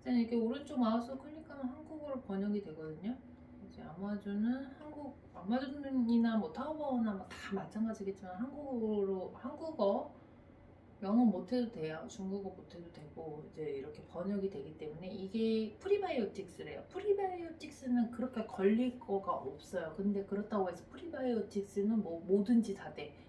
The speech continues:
이건 아니에요. 근데 여기에서 보면은, 어, 이제 이렇게 막 금지 성분이 뜨면은 요 밑에 뜨거든요. 이거는 없나?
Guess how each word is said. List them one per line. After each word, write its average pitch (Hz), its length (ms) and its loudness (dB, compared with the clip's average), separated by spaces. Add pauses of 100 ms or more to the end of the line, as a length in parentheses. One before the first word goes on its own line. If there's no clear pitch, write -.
이건 208 280 6
아니에요. 151 420 -6 (360)
근데 202 100 4
여기에서 202 460 4
보면은, 180 420 -2 (1700)
어, 170 180 -6 (120)
이제 196 280 0 (840)
이렇게 196 200 -6
막 170 160 -8
금지 220 320 8
성분이 196 460 4
뜨면은 233 460 2
요 151 120 -8
밑에 175 300 -8
뜨거든요. 247 560 -6 (4000)
이거는 196 400 -2
없나? 170 420 -10